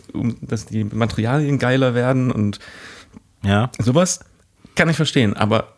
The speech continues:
Speaker 1: alles darüber hinaus, ich meine, ich trage jetzt auch nicht so viel Damenhandtaschen, <laughs> aber ne, alles darüber hinaus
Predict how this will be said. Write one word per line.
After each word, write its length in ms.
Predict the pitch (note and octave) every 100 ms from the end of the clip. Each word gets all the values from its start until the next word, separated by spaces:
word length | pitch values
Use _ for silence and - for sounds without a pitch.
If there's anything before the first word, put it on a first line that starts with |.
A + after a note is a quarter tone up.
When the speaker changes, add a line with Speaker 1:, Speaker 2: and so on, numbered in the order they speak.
| -
Speaker 1:
alles 380 | C3 F3 G3
darüber 380 | - D3 - C#3
hinaus, 500 | B2 G#2 C3 G#3 - _ _ -
ich 80 | A2
meine, 120 | G#2+
ich 80 | G#2
trage 200 | - A2+
jetzt 120 | -
auch 60 |
nicht 120 | G2 F#2+
so 80 |
viel 140 | - G2+
Damenhandtaschen, 840 | G#2+ C#3 B2+ A2+ - D#3 - -
<laughs> 40 | -
aber 460 | D#3 - E3+ G#3+ - C4+ D3+
ne, 140 | C3+ D#3 - - B3 F#3
alles 160 | C#3 D#3
darüber 300 | D3+ D3+ D3
hinaus 440 | A2+ G#2+ E3+ -